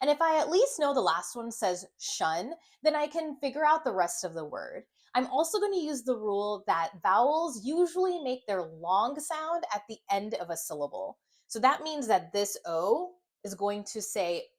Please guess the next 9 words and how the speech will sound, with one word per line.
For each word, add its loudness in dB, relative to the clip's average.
O. 6
It 0
is -2
not -4
gonna -6
say -2
ah. 6
And 0
then 6